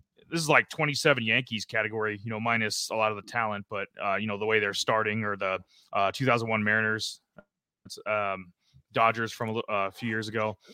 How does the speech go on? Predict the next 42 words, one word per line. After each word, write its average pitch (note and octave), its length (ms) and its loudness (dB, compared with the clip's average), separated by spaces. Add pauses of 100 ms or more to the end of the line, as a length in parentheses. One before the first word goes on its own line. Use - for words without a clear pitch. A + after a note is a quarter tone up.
(340)
uh, F#2+ 280 0
just, A2+ 340 -8
just D3+ 160 -4
killing A#2+ 300 0
it, F#2+ 80 -2
man. F#2+ 260 -4 (120)
I, G#2+ 220 2
I, B2 200 6
I E3+ 80 12
think D#3+ 240 6
they C3+ 100 6
can, A#2 220 -4 (400)
you B2 80 0
know, A#2 40 6
I B2+ 100 10
think E3 200 4
the B2 80 -2
Rays B2+ 320 6
can, G#2 320 -6 (380)
can A2+ 100 -6
get A2+ 160 0
at A2 60 0
least B2 200 0
a G#2 60 -6
hundred A2+ 160 0
and F#2+ 100 -8
ten G#2+ 240 -4
wins. G2+ 340 -6 (260)
I - 40 -6
don't G#2+ 140 -8
think G#2+ 160 -8
that's G2+ 240 -4
out G2 120 -2
of F#2 60 -12
the F#2 60 -12
question. G2+ 560 -6
I F#2+ 40 -14
mean, F#2+ 100 -8
the G2 80 -8
way G2+ 140 -2
they're G2+ 140 -2
starting. F#2 440 -6